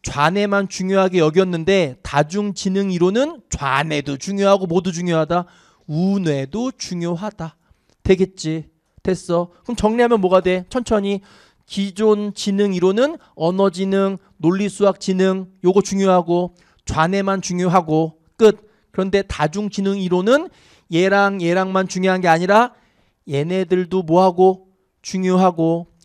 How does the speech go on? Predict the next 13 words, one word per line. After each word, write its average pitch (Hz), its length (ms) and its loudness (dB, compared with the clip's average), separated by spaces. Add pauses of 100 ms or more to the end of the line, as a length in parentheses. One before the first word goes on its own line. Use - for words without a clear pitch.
(460)
얘만 185 340 2
중요한 190 360 0
게 185 60 -2
아니라 180 240 0
모두 170 260 0
중요하고 175 680 -2 (200)
얘도 165 320 -2
중요하고 180 840 -2 (480)
이, 196 160 -10
다르죠, 180 380 0
의견이. 160 580 0
정리됐지? 185 800 0 (180)
끝. 202 200 2